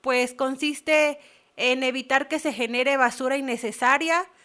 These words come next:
reutilizar, alargar la vida de cada producto y reciclar, pues, se trata de rescatar en la manera posible, pues, un material que ya no tiene un, un uso,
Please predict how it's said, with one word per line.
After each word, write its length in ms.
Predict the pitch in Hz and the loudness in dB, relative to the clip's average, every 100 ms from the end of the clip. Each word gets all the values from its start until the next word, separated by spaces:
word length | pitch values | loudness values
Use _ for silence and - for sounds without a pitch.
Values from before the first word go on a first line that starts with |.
| _ _ | _ _
reutilizar, 1000 | - 269 269 277 269 269 294 294 349 - | -4 -2 -2 -4 -4 -2 4 6 6 4
alargar 540 | 254 254 247 247 285 302 | 2 4 4 4 2 4
la 160 | 294 | 4
vida 280 | 285 285 285 | 4 0 0
de 140 | 269 | 0
cada 320 | 247 262 262 254 | 0 2 2 2
producto 840 | 226 226 262 311 - 320 330 - | -2 -2 -2 -4 0 2 2 0
y 140 | 262 269 | -6 -4
reciclar, 920 | 269 269 269 277 - 302 311 359 - | 0 0 0 -6 -6 6 6 6 4
pues, 180 | 311 294 | -2 -2
se 100 | 285 | -2
trata 360 | 311 320 349 | 0 0 0
de 120 | 339 | 2
rescatar 720 | 311 285 277 247 247 262 294 - - - _ - | 0 0 -2 -4 0 2 2 -2 -16 -20 _ -6
en 160 | 269 | 0
la 100 | 262 | 2
manera 460 | 262 269 302 320 330 | 2 0 2 2 2
posible, 580 | 294 262 294 277 302 330 | -2 -2 -4 0 0 0
pues, 340 | 277 277 - - | 0 -2 -2 -6
un 160 | 302 | -4
material 680 | 330 359 359 277 269 269 294 | 2 2 2 0 4 4 2
que 140 | 294 | -2
ya 160 | 262 262 | 0 0
no 200 | 269 269 | 0 -2
tiene 500 | 285 269 269 262 247 | -4 -4 -2 -2 -2
un, 400 | 247 254 254 240 - - - _ _ _ _ _ _ _ _ _ _ - | -2 -2 -4 -10 -18 -20 -20 _ _ _ _ _ _ _ _ _ _ -2
un 240 | 339 381 359 | 2 4 6
uso, 540 | 359 349 339 392 508 | 4 4 4 4 2